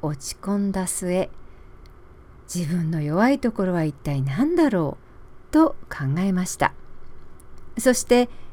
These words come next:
人から拒絶を受けると、すぐきびすを返して逃げ出してきた自分の行動パターンを発見しました。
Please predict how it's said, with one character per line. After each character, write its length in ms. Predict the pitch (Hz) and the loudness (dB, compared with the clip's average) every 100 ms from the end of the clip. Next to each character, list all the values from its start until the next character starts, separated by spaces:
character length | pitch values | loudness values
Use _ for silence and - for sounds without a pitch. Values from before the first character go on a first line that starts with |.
| - | -12
人 300 | - - 320 | -12 0 2
か 160 | 320 294 | 4 6
ら 220 | 269 240 | 6 4
拒 220 | - 156 | 2 -2
絶 500 | 175 254 - - 294 | 4 2 2 0 4
を 180 | 285 269 | 6 6
受 240 | 226 233 | 4 4
け 60 | 220 | 4
る 80 | 175 | 2
と、 260 | 147 131 - - - - - - - | -2 -4 -6 -18 -16 -18 -20 -18 -6
す 220 | 240 - 370 | -4 0 6
ぐ 320 | 381 320 214 | 8 8 4
き 200 | - 151 | -2 -6
び 200 | 180 220 | -4 -4
す 260 | - 285 | -2 0
を 160 | 285 262 | 2 2
返 320 | - 254 214 | 0 0 0
し 160 | 190 - | 0 0
て 240 | 165 151 - - - - 165 | 2 0 -2 -20 -20 -10 -2
逃 180 | 170 190 | 0 4
げ 160 | 277 | 4
出 160 | 320 311 | 4 0
し 80 | - | 2
て 160 | 320 | 0
き 80 | - | 0
た 260 | - 165 - - - 156 | 0 0 0 -10 -12 -4
自 180 | 156 | -2
分 280 | 160 254 269 | 2 6 6
の 100 | 277 | 6
行 300 | - 165 190 | 2 0 0
動 240 | 247 269 262 | 2 0 0
パ 140 | 226 | -2
タ 140 | - | 0
ー 120 | 214 190 | 0 0
ン 180 | 165 | 0
を 180 | 160 - - | -2 -2 -6
発 240 | - - | -16 -8
見 160 | 139 127 | -4 -4
し 160 | - | -4
ま 100 | 131 | -4
し 120 | 135 - | -6 -4
た。 160 | - | -6